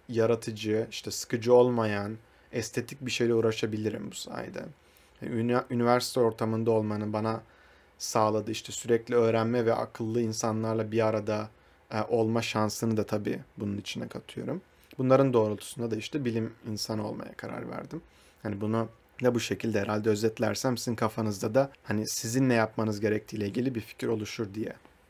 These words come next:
e, bunları anlatıyorum. Yani tutkularınızın peşinden gitmek çok güzel bir şey. Bunun böyle bir geri bildirim, hani feedback gibi bir özelliği de var.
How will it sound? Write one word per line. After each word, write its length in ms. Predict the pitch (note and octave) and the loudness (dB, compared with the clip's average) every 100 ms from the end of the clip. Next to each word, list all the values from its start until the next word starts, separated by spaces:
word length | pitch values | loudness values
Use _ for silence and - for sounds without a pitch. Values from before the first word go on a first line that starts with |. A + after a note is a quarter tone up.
| - G#2+ | -14 -10
e, 200 | G2+ G#2 | -8 -8
bunları 340 | G2+ G2+ - - _ - | -8 -8 -10 -16 _ -12
anlatıyorum. 580 | G#2 G2 - - A2+ F#3+ _ _ _ - - - | -10 -10 -12 -8 -6 -6 _ _ _ -20 -20 -4
Yani 140 | A#2+ A#2+ | -2 0
tutkularınızın 600 | D3 - F3 F3+ F3+ F3+ | -2 8 8 8 4 2
peşinden 480 | E3 - E3+ E3 | 0 0 0 2
gitmek 340 | E3 E3 E3 D#3+ | 2 0 -4 0
çok 240 | D#3+ C#3+ | -2 -2
güzel 320 | A#2+ B2+ C3+ | 2 4 4
bir 40 | A2 | 2
şey. 280 | - B2+ F#3 _ _ | -2 -2 -4 _ _
Bunun 320 | C3 B2+ B2+ A2 | 0 2 2 2
böyle 280 | A#2 A#2+ B2 | 4 4 4
bir 120 | C3 | 2
geri 420 | A#2+ G#2+ A#2 B2+ | 0 2 2 4
bildirim, 380 | A#2+ G#2+ A2 A2 | 0 0 -2 -2
hani 140 | A2 - | -6 -10
feedback 540 | - B2 A2 A#2+ A#2 | -8 -4 2 2 2
gibi 200 | A#2+ A2+ | -6 2
bir 60 | A2+ | 4
özelliği 520 | G#2+ A2+ A2+ A#2+ A#2 | 4 4 2 0 -2
de 120 | G2+ | -2
var. 220 | A#2 E3+ | 0 -2